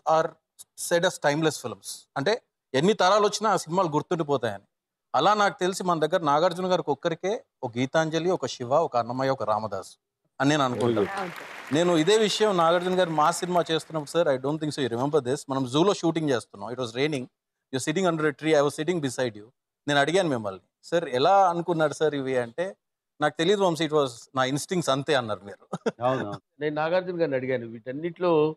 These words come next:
Speaker 4: మీకు అద్భుతమైన, ఆ, సీన్ ఏదండి, మీరు ఎక్కడ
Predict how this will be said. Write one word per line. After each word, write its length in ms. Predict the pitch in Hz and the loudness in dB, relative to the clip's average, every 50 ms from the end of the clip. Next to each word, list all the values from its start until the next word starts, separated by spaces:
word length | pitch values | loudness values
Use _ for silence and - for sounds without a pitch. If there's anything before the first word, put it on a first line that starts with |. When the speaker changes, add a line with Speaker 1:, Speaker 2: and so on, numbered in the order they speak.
| _ _ _ _ _ _ - | _ _ _ _ _ _ -12
Speaker 4:
మీకు 120 | 135 120 127 | -8 -6 -6
అద్భుతమైన, 680 | 120 107 107 - - 196 175 196 185 185 180 165 160 147 135 131 123 117 113 110 110 110 _ _ _ _ _ _ _ _ _ - | -6 -8 -10 -8 -6 -4 -2 0 2 2 2 2 2 2 2 0 0 -2 -4 -6 -10 -16 _ _ _ _ _ _ _ _ _ -12
ఆ, 400 | 117 113 113 110 107 104 104 101 95 95 95 | -8 -6 -4 -4 -4 -6 -6 -10 -12 -16 -20
సీన్ 520 | _ _ _ _ _ _ - 170 170 156 | _ _ _ _ _ _ -4 -2 -2 0
ఏదండి, 380 | 143 147 143 143 139 131 143 151 | -2 -2 -2 -4 -6 -6 -6 -8
మీరు 160 | 139 131 113 | -8 -8 -8
ఎక్కడ 460 | 110 - - 151 143 139 127 110 101 | -10 -8 -4 0 0 2 0 0 -4